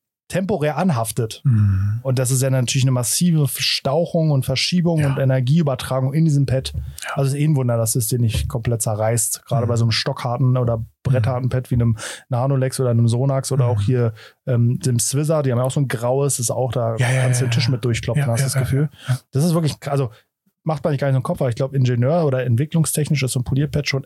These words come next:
Speaker 1: echt ein Brett. Also
Speaker 2: Mhm.
Speaker 1: Wahnsinn.
Speaker 2: Ja. Und wir nehmen das so als selbstverständlich hin. Ähm, wie viele Polierpads brauchst du für ein Auto,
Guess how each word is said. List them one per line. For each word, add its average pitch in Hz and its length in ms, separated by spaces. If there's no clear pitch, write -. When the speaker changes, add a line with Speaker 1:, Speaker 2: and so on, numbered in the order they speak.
Speaker 1:
echt - 240
ein 151 100
Brett. 123 360
Also 110 160
Speaker 2:
Mhm. 117 480
Speaker 1:
Wahnsinn. 117 440
Speaker 2:
Ja. 120 140
Und 139 140
wir 147 80
nehmen 170 180
das 208 120
so 208 80
als 175 100
selbstverständlich 175 540
hin. 113 140
Ähm, 156 440
wie 180 160
viele 226 200
Polierpads 202 460
brauchst 160 380
du 202 60
für 190 160
ein 175 120
Auto, 175 340